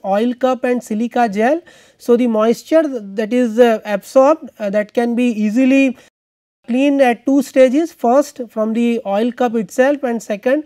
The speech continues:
in the silica gel. So,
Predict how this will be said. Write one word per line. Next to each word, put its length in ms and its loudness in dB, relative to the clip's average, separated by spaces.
in 160 -4
the 280 -4
silica 500 -2
gel. 300 -2
So, 440 4